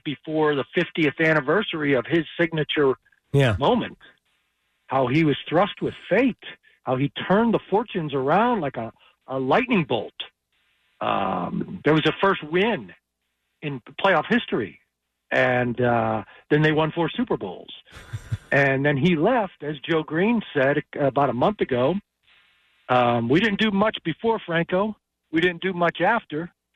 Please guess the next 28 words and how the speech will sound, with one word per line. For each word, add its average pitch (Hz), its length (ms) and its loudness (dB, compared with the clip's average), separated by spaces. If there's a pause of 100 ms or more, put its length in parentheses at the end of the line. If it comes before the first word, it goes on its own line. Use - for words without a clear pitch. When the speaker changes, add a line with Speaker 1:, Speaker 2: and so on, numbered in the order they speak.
(240)
Speaker 1:
But 151 80 -2
when 147 160 0
Franco 190 400 0
was 170 160 2
here, 208 180 2
we 175 120 -2
did 175 180 2
a 120 60 -4
whole 170 280 2
lot." 208 340 2 (960)
And 151 360 0 (140)
that, 190 160 2
that's 233 180 0 (120)
Joe 196 160 0
Green 202 420 0
talking, 135 440 -2
who 190 220 4
is 180 80 2 (160)
generally 214 380 0
considered 160 520 -6
the 151 80 -2
guy 143 260 2
that 135 160 -2
turned 147 200 2
it 127 100 0
around. 120 440 2
Speaker 2:
<laughs> - 40 -12
Yeah. 127 280 4